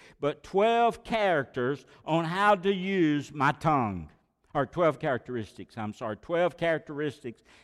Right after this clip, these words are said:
and how to use my tongue. How do I use my tongue? Now, you view this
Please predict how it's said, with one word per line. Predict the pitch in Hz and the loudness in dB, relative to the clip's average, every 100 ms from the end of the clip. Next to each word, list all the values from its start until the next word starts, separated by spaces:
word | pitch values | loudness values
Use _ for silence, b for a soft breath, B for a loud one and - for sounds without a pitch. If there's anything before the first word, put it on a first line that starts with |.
| - | -8
and | 135 | -4
how | 156 156 | 0 0
to | 143 | 0
use | 143 123 | -4 -4
my | 135 120 | -2 -2
tongue. | - 151 127 101 b b | -2 -4 -4 -6 b b
How | 147 185 | 0 2
do | 190 190 | 4 6
I | |
use | 180 175 170 139 | 6 4 2 0
my | 160 | -2
tongue? | 135 - 139 104 87 - _ b | -2 -2 -2 -2 -8 -14 _ b
Now, | 160 165 | -2 0
you | 160 160 | 0 -4
view | 135 123 277 311 262 | -6 -4 -4 -2 -4
this | 156 135 123 135 - - | 0 2 2 0 -6 -20